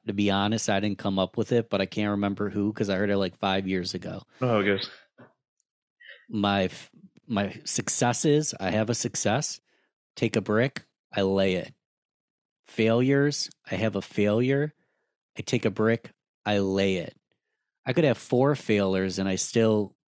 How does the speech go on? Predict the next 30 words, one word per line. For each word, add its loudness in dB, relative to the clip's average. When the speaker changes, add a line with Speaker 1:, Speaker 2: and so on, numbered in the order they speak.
Speaker 1:
lay 2
four 0
bricks, -4
because 0
every 2
success 0
and -2
failure 0
is 0
a 0
brick 0
in -2
the 0
foundation 0
that 0
I'm -2
building. 0
So 0
that's 2
what 2
Will 4
Smith's 0
doing. 2
He's -4
one 2
at 4
a 2
time -2
laying 0
brick. -6